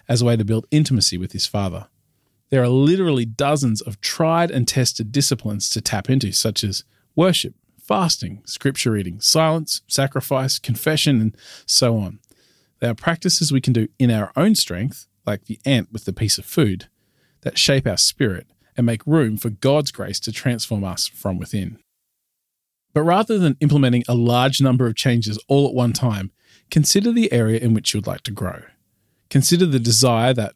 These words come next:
requires exercise. What discipline would feed that desire? We should match a discipline to a desire, keeping things simple and achievable until we have a habit in place or a new grace within.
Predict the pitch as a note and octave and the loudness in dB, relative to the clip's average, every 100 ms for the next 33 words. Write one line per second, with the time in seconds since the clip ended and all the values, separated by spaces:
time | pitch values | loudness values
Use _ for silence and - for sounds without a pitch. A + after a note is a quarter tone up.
0 | - A2+ - G#2+ A2 - E3 - C3+ - | -6 -6 -2 -2 -2 -2 -2 0 0 0
1 | F2+ - - _ _ _ _ - C#3+ F3 | -4 -6 -8 _ _ _ _ 0 0 2
2 | - E3+ - E3 B2 A2+ G#2+ - A#3+ G3 | 2 2 2 0 2 2 -2 -4 -2 0
3 | - - A2 G2+ F#2 F#2+ - _ _ _ | -2 -4 -4 -4 -6 -12 -18 _ _ _
4 | _ _ _ _ D3 D3 A#2+ B2+ D3+ E3 | _ _ _ _ 0 2 2 2 2 0
5 | - C#3 B2+ B2 - A2 A2 G#2 G#2 A2+ | -2 2 2 2 2 0 0 -2 0 2
6 | C3+ G#2 E2+ - - C#3 C3+ C3 C#3+ C3 | 2 0 -4 -14 -4 0 2 4 2 2
7 | A2+ G#2 A#2+ B2+ B2 - - G#3 C3 A2 | 0 0 0 2 0 0 2 2 2 0
8 | - C3 - C3+ - A2+ A#2 A2+ - - | 0 0 2 0 0 0 0 -4 -4 -2
9 | E3 F3 F3 D#3 - F#2 F#2 - - A#2+ | 0 0 0 0 0 -4 -2 -4 2 2
10 | A2 - A#2 C3+ C3+ - B2 G2 - G2 | 2 0 2 4 4 2 -2 0 -2 -4
11 | - B2 F2+ | -2 -2 -2